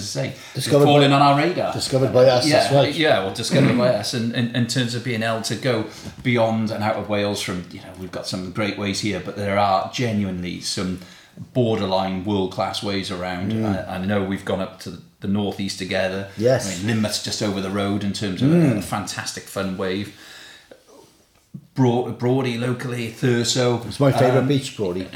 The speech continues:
Speaker 1: yeah.
Speaker 2: in Wales.
Speaker 1: I mean, is, is that, is there any one of those spots that you think, you know, that, that's, you're always on your, on your, you know, your shopping list to go off and go and surf when,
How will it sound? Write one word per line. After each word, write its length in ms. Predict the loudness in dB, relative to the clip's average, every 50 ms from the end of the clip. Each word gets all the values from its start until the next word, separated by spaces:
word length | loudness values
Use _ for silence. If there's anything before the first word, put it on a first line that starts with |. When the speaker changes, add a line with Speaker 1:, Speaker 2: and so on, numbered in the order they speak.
| -12 -6
Speaker 1:
yeah. 340 | -2 0 2 2 2 0 0
Speaker 2:
in 80 | 2 2
Wales. 380 | 4 4 2 0 -4 -8 -4 -2
Speaker 1:
I 60 | -2
mean, 120 | 0 0
is, 180 | 0 -2 0 0
is 160 | 0 0 2 2
that, 300 | 2 0 0 -4 -12 -16 -18 -18 -18 -20 -20 -12 -8
is 200 | -6 -6 -2 0
there 180 | 2 2 4
any 180 | 4 4 2 2
one 160 | 2 2 2
of 100 | 2 2
those 180 | 0 0 -2 -2
spots 300 | 0 0 0 0 0 -4
that 100 | -8 -8
you 60 | -8
think, 260 | -8 -8 -8 -8 -8 -8
you 100 | -6 -4
know, 140 | -4 -2
that, 240 | -2 -2 -4 -4 -4
that's, 340 | -4 -4 -4 -4 -6 -8 -10 -14 -18 -20 -20 -20 -14 -8
you're 220 | -4 -2 0 0 2
always 280 | 2 0 0 -2 -2
on 140 | -2 -2 -2
your, 180 | -4 -6 -6 -6
on 120 | -6 -6
your, 100 | -6 -6 -10 -14 -20 _ _ -20 -20 -20 -20 -16
you 120 | -14 -12 -8
know, 120 | -8 -8
your 80 | -8 -6
shopping 380 | -4 -2 -2 -2 -2 -2 -4 -4
list 200 | -6 -6 -8 -8
to 40 | -6
go 160 | -4 -2 -2
off 280 | -2 -4 -6 -8 -8
and 200 | -6 -6 -4 -4
go 100 | -4 -4
and 100 | -4 -4
surf 360 | -4 -4 -6 -6 -6 -8 -8 -10
when, 120 | -12